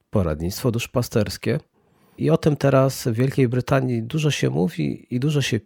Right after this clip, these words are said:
pisze, bo to nie jest pierwsza i pewnie ostatnia informacja. Czy wyobrażasz to sobie, że mógłbyś być ukarany tylko dlatego, że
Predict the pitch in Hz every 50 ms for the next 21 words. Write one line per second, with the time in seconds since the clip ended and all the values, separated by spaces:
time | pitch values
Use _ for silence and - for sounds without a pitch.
0 | _ _ _ - 330 247 - - - 98 92 87 90 101 - - - 120 120 107
1 | 104 104 - - - 123 117 - - - - 113 110 107 101 - - 110 - -
2 | 123 110 110 - - - 208 208 - - 110 98 95 101 - - 107 98 95 92
3 | 80 82 - - - 113 156 - - _ _ _ _ _ - - 127 127 131 127
4 | 147 156 170 170 170 - - 156 143 - - 117 95 78 85 85 85 95 95 104
5 | 110 117 113 104 98 117 139 151 143 135 131 117 123 120 107 - - 123 123 110
6 | - - - _ _ _ _ _ _ - 160 - - - 120 117 120 127 151 151
7 | 131 113 - 160 175 - 165 143 135 117 107 - 139 151 151 143 127 113 107 101
8 | 104 104 101 104 101 101 95 98